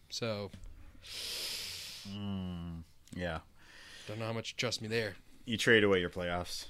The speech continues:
Speaker 2: Um,
Speaker 1: Yeah.
Speaker 2: so Matt, Matt Forte.
Speaker 1: Got two first round picks though.
Speaker 2: Yes, you did.
Speaker 1: Liking that.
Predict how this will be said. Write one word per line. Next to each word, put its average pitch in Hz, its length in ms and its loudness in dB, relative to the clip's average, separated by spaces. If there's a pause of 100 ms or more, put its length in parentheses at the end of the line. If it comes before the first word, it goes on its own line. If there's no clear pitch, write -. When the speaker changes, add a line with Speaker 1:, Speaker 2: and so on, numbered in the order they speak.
(880)
Speaker 2:
Um, 107 520 4 (760)
Speaker 1:
Yeah. 392 100 4
Speaker 2:
so 135 180 12
Matt, 131 240 8 (100)
Matt 135 260 8
Forte. 139 220 10
Speaker 1:
Got 127 100 12
two 127 140 12
first 160 260 8
round 160 200 8
picks 202 260 8
though. 120 300 2 (440)
Speaker 2:
Yes, 185 220 -4
you 95 80 0
did. 113 280 2 (280)
Speaker 1:
Liking 107 240 -8
that. 123 220 0